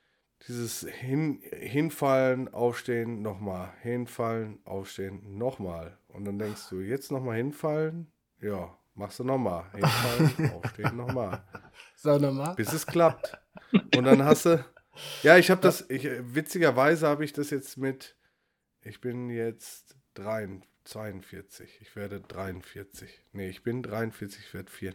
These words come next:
Speaker 1: oh Mann, oh Mann, oh Mann. Ähm, egal, aber ich hab das gerade wieder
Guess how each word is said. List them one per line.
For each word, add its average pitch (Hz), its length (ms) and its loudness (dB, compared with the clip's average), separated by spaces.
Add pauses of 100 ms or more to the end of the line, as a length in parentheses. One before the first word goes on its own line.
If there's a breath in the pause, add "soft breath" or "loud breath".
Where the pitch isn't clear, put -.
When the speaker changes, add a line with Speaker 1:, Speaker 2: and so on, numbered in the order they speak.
Speaker 1:
oh 95 180 -8
Mann, 90 440 -10
oh 90 40 -20
Mann, 92 240 -20
oh - 40 -20
Mann. - 380 -20 (540 loud breath)
Ähm, 123 440 8 (340)
egal, 127 360 6
aber 107 140 4
ich 117 100 0
hab 165 100 4
das - 180 4
gerade 104 340 4
wieder 127 420 0